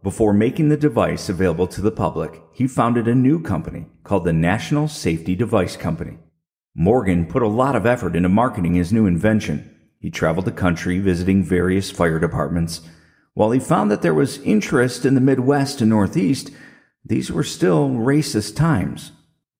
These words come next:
Buyers in the South may have liked the idea, but there was no way that they'd buy anything being sold by a black man.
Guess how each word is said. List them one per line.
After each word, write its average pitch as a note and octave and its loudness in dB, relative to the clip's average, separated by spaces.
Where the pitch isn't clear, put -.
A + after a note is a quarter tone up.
Buyers G2+ 0
in F2 2
the E2 0
South - 0
may C#3+ 2
have G2 2
liked B2 0
the G#2+ 2
idea, F#2+ 2
but - -14
there - -6
was A#2 -6
no C#3+ 2
way D3+ 2
that - -4
they'd A#2+ -2
buy B2 0
anything G#2+ 0
being G2+ 4
sold C3 -2
by A#2+ 0
a G#2+ 0
black C3 -2
man. E2+ -4